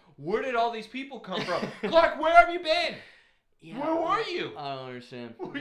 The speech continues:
Speaker 1: you in the
Speaker 2: because
Speaker 1: back
Speaker 2: you're, you're the
Speaker 1: somewhere?
Speaker 2: doorman,
Speaker 1: You're
Speaker 2: bro.
Speaker 1: the
Speaker 2: Like,
Speaker 1: door-, this
Speaker 2: you're the
Speaker 1: is
Speaker 2: door-,
Speaker 1: your
Speaker 2: this is your
Speaker 1: house.
Speaker 2: house.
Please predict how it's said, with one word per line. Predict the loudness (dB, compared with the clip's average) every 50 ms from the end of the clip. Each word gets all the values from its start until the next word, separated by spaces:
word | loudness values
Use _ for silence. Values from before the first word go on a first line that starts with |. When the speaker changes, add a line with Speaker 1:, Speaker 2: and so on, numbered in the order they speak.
| -6
Speaker 1:
you | -4 -4
in | -4 -4
the | -2 -2
Speaker 2:
because | -2 0
Speaker 1:
back | 0 0 0 0
Speaker 2:
you're, | 0 0 -2 -2 -2
you're | 0 0 0
the | 0
Speaker 1:
somewhere? | -2 -4 -6 -8 -8
Speaker 2:
doorman, | -8 -6 -6 -6 -8 -8 -10 -12 -12 -12 -10
Speaker 1:
You're | -6 -6 -4
Speaker 2:
bro. | -4 -4 -6 -6 -8
Speaker 1:
the | -4
Speaker 2:
Like, | -4 -2 -2 -2 -4
Speaker 1:
door-, | -6 -8 -8
this | -8 -8
Speaker 2:
you're | -6 -6
the | -6
Speaker 1:
is | -4
Speaker 2:
door-, | 0 2 4
Speaker 1:
your | 4 4 2
Speaker 2:
this | 2 0 0 2
is | 0 0
your | -2 -2 -2
Speaker 1:
house. | -2 -2 -2 -2 -4 -6 -10
Speaker 2:
house. | -14